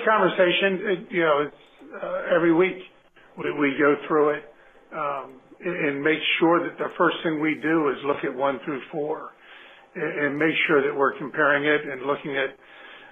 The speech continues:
um, the, the games from the previous week, i-, i-, as well as both offense and defense.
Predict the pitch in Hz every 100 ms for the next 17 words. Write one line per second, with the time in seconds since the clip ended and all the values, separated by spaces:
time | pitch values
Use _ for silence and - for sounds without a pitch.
0 | - - 139 131 127 - - 151 156 147
1 | 135 147 147 165 143 - 151 131 - 156
2 | 143 127 - 156 165 160 - - - -
3 | - - - 180 190 156 180 143 127 139
4 | 147 143 - - 147 135 - 156 151 175
5 | 151 - 151 143 156 156 - 151 147